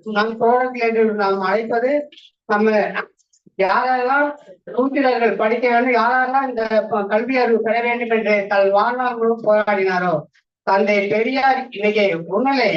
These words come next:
அந்த கூட இருக்காங்க பாத்தீங்களா, அந்த ஒவ்வொரு மாடல் பி ஜே பில இருக்காங்க, நாம் தமிழர் கட்சியில இருக்காங்க. இப்ப நாம் தமிழர் கட்சியில எல்லாம் வெளியில நிறைய பேர் வந்துட்டாங்க, மகிழ்ச்சி. அது மாதிரி அவங்க ஒரு, ஒரு அஞ்சு பத்து நிமிடம் ஏன் இந்த, அஹ், திராவிட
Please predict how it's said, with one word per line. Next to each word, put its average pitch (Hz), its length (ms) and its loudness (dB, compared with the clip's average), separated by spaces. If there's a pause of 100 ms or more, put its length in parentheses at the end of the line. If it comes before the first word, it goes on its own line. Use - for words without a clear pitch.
(240)
அந்த 170 200 -4 (400)
கூட 285 280 2
இருக்காங்க 202 300 -4
பாத்தீங்களா, 160 400 -6 (640)
அந்த 165 360 -4
ஒவ்வொரு 214 360 2
மாடல் 196 380 -2
பி 214 140 -4
ஜே 214 140 0
பில 185 160 0
இருக்காங்க, 170 380 -2 (920)
நாம் 202 260 0
தமிழர் 202 300 2
கட்சியில 170 300 -2
இருக்காங்க. 165 400 0
இப்ப 180 160 -2
நாம் 196 220 0
தமிழர் 226 260 2
கட்சியில 214 200 0
எல்லாம் 220 220 2
வெளியில 208 320 2
நிறைய 180 260 -2
பேர் 190 220 0
வந்துட்டாங்க, 175 480 -2
மகிழ்ச்சி. 170 460 0 (480)
அது 196 160 2
மாதிரி 262 260 0
அவங்க 240 340 0
ஒரு, 220 300 4 (220)
ஒரு 202 140 2
அஞ்சு 269 340 0
பத்து 285 260 -2
நிமிடம் 262 400 -2 (360)
ஏன் 294 280 4
இந்த, 254 140 -6 (200)
அஹ், 180 560 -4 (320)
திராவிட 214 340 2